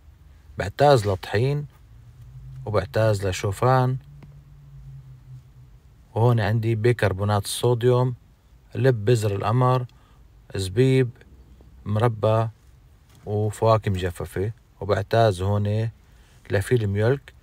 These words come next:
يعني يوغورت أو أي شي بدكن إياه بيشتغل معكن، شيرة غامقة. وهلأ بدي أحط المواد الجافة مع بعضها، متل ما كنتم شايفين بحطهم بالعجانة. حطيت كل المواد الجافة وبدي أحركهم شوي صغيرة بالعجانة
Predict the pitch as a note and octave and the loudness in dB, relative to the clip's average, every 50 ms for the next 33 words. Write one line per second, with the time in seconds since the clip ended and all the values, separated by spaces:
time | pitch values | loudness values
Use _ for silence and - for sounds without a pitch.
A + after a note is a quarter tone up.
0 | - - - - B2+ C3 G#2 F#2+ G2+ A2 A2+ B2+ C3 B2 A2 A2 A#2 B2 B2+ B2 | -20 -18 -8 -2 0 0 2 2 0 2 4 6 6 4 4 4 2 2 0 0
1 | - A#2+ A#2 - - C3 C3+ A#2+ - - A#2 A#2 G#2+ G#2+ G2 - - G2+ F#2+ G2+ | -2 -2 0 0 2 2 0 0 -2 -2 -2 -2 -2 -4 -6 -4 -4 -2 -2 -2
2 | G2+ G#2+ A2+ C3 C3+ B2 G#2+ F#2+ - - G#2+ G2 G2 G2 F#2+ F#2 G2 - - B2 | -2 -2 -2 -2 -2 -4 -6 -6 -6 -4 -4 -4 -2 -2 -2 -4 -4 -4 -4 -4
3 | C3 C#3 C3 - - - - - - - - - B2+ B2 A2+ G2+ F#2+ F#2 F#2 A2 | -4 -4 -6 -10 -20 -20 -20 -20 -14 -10 -4 2 2 4 4 4 2 0 2 2
4 | A#2 A2+ A2+ G2+ A2+ C3+ D#3 E3 - - - - - - - - _ _ _ _ | 4 4 4 2 2 2 2 0 -4 -14 -20 -20 -20 -20 -20 -20 _ _ _ _
5 | - - - - - - - - - - C#3 C#3 C3 G#2+ G2+ G2+ G#2 - D3 C3 | -20 -20 -20 -20 -20 -20 -20 -16 -6 0 4 4 4 4 4 0 0 0 0 0
6 | - - A2+ A2 A#2 B2 C3 B2 A2+ G2+ G2 F#2+ A#2 B2 A#2 - - G#2 G2 G2 | 2 0 2 4 6 6 6 6 4 2 0 2 4 4 4 4 0 -2 0 0
7 | F2 D#2+ G2+ G#2+ A2 G#2 F#2 G2+ A2+ D3 D#3 - - - - - - - - - | 0 4 4 4 4 4 4 2 2 2 0 -4 -14 -20 -20 -20 -20 -20 -20 -20
8 | - - - - - - A2+ G#2 - - G#2 G2 F#2+ - F#2+ F#2 F#2+ G2 F#2 - | -20 -20 -20 -20 -14 -10 -10 -8 -4 -2 0 0 0 0 -2 0 0 0 0 2
9 | G#2+ G#2 G2 E2 - C3+ B2+ - - G2+ F#2+ F#2 F2+ F2 G2+ G2+ F#2 G2 A2 G#2+ | 0 -2 0 2 2 0 2 2 0 0 2 0 0 0 0 0 2 2 2 4
10 | A2 C3 D#3 F3+ F3 - - - - G2+ - - A2+ F#2+ - - - A#2+ G#2+ F#2+ | 4 2 0 -2 -4 -8 -14 -8 -8 -4 0 2 2 2 0 0 0 0 0 0
11 | F2 F2+ G2 G2 G2 F#2 E2 E2+ E2 F2+ G#2 G#2+ G#2+ - - A#2 A#2+ B2 - - | -2 -2 0 2 0 0 0 -4 -2 0 0 0 0 0 0 0 0 0 -4 -10
12 | - - - - - - - - - - - G#2+ A#2+ B2 A2 A2+ - - A2 A2 | -20 -20 -20 -20 -20 -20 -20 -20 -12 -6 0 2 4 4 4 4 2 4 4 4
13 | C3 D3 C3+ - C#3+ C3+ C3+ C3+ C3 C3 - - - - - - - - - G#2 | 4 4 4 6 6 6 6 6 4 0 -4 -10 -20 -20 -20 -12 -2 0 0 2
14 | - - B2 A#2 A#2+ A2 G2+ F#2 A2 A#2 A#2 A2+ A2 A2 G#2+ G#2+ G2+ G2+ G2+ F2+ | 6 8 8 8 8 8 4 4 6 6 8 8 8 8 8 8 6 6 4 4
15 | E2 F#2+ F#2+ F#2 F#2 F#2 D#2+ D#2 D#2 D#2+ | 4 2 0 2 0 0 0 0 -4 -8